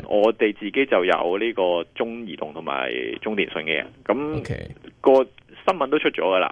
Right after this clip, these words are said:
Speaker 1: 噉大家都知道發生咩事嘅，就係個鐵塔公司嗰度佢個協議出咗嚟，
Speaker 2: 嗯。
Speaker 1: 就讓返少少利潤畀，即係，呃，嗰三間電信商啦。
Speaker 2: 嗯。
Speaker 1: 噉分析就話其實冇分別嘅，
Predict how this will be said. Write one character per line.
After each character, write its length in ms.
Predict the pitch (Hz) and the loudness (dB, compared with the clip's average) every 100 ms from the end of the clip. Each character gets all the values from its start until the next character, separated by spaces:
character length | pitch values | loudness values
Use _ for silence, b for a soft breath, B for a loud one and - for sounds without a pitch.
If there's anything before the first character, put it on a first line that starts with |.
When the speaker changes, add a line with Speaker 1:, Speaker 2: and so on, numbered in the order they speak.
| - | -6
Speaker 1:
噉 160 | 110 131 | -12 -4
大 160 | - 92 | -2 2
家 100 | 117 | 0
都 80 | |
知 160 | 113 113 | 0 -4
道 100 | 101 | -6
發 120 | 98 | -6
生 120 | - | -8
咩 160 | 101 90 - | -6 -6 -6
事 60 | |
嘅， 180 | 53 58 | -4 -4
就 100 | 80 | -2
係 200 | 78 67 B B B | -2 -2 B B B
個 100 | - 113 | 2 2
鐵 140 | 123 | 2
塔 100 | 110 | 0
公 180 | 107 127 | 0 -4
司 60 | 110 123 | -2 2
嗰 100 | 113 | 2
度 80 | 90 | 2
佢 220 | 92 82 | -2 -2
個 80 | 87 85 85 | 0 0 -2
協 200 | - 104 - | -6 -10 -10
議 220 | 85 87 B 107 110 | -8 -8 B -6 -2
出 120 | 98 | 0
咗 160 | 104 98 | 2 2
嚟， 120 | 80 | 2
Speaker 2:
嗯。 100 | - - | -2 0
Speaker 1:
就 320 | 87 80 - - | 2 0 -2 2
讓 360 | 107 98 95 98 | 4 4 2 -4
返 120 | 127 127 | 0 0
少 60 | 113 98 | -2 -4
少 80 | 113 | -2
利 280 | 92 85 | 0 0
潤 140 | 80 80 | -4 -4
畀， 380 | 76 85 95 104 B B B _ - | -2 0 -2 -4 B B B _ -4
即 40 | |
係， 300 | 101 90 - - | -2 -2 -2 -4
呃， 320 | 50 50 - | -2 -2 0
嗰 160 | 92 | 0
三 100 | 104 | 2
間 120 | 104 101 | 0 -2
電 120 | 85 | -4
信 120 | 87 | -2
商 160 | 101 104 | 2 4
啦。 340 | 107 95 - - | 4 4 0 -6
Speaker 2:
嗯。 120 | 117 | -2
Speaker 1:
噉 240 | 113 151 156 - - - - 147 - - - | -2 -2 -10 -12 -12 -12 -14 -20 -20 -20 0
分 240 | 196 208 220 | 2 2 0
析 140 | - - | 0 4
就 80 | 95 | 4
話 240 | 92 90 90 B B B _ | 6 4 0 B B B _
其 80 | - | -4
實 80 | 107 | -2
冇 140 | 98 104 | -2 -4
分 120 | 120 | -4
別 80 | 90 | -2
嘅， 160 | 82 | -2